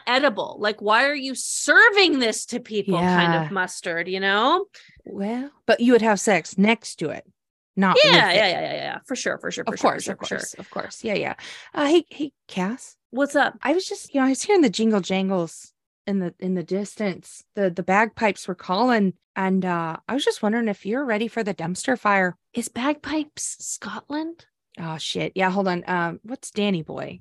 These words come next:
Speaker 2: Wait, Danny
Speaker 1: Do they have,
Speaker 2: Boy.
Speaker 1: like, an accordion in Ireland, or,
Speaker 2: God,
Speaker 1: or they
Speaker 2: what
Speaker 1: do,
Speaker 2: is
Speaker 1: like, uh,
Speaker 2: the pipes are calling. Yeah,
Speaker 1: violins?
Speaker 2: the bi-, the pipes are calling. Yeah, I'll say.
Speaker 1: Okay, okay,
Speaker 2: Um,
Speaker 1: okay, okay.
Speaker 2: yeah,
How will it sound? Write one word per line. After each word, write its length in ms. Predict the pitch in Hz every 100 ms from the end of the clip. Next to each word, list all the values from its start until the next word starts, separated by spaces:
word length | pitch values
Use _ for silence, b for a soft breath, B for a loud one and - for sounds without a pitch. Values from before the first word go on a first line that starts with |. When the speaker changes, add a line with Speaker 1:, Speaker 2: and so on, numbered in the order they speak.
| 123
Speaker 2:
Wait, 180 | 180 - _
Danny 240 | 185 190
Speaker 1:
Do 80 | 190
they 100 | 269
have, 160 | 294 294
Speaker 2:
Boy. 60 |
Speaker 1:
like, 100 | 269
an 60 | 254
accordion 560 | 214 - 208 233 277 277
in 180 | 269 -
Ireland, 540 | 254 277 285 302 294 269
or, 320 | 196 180 180 b b
Speaker 2:
God, 60 | 247
Speaker 1:
or 60 |
they 120 | 302 339
Speaker 2:
what 80 |
Speaker 1:
do, 80 | 233
Speaker 2:
is 40 | 302
Speaker 1:
like, 180 | 233 - - -
uh, 100 | -
Speaker 2:
the 80 | 254
pipes 320 | - 302 294 202
are 40 | 240
calling. 160 | 220 226
Yeah, 60 | 240 185
Speaker 1:
violins? 140 | 180
Speaker 2:
the 60 | 185
bi-, 200 | 208 175 185
the 80 | 208
pipes 400 | - 220 - -
are 60 |
calling. 200 | 180 - -
Yeah, 120 | 175
I'll 60 | 180
say. 140 | - - B
Speaker 1:
Okay, 200 | 254 220
okay, 80 | -
Speaker 2:
Um, 160 | 185
Speaker 1:
okay, 220 | 185 180 180
okay. 220 | - 175
Speaker 2:
yeah, 120 | 214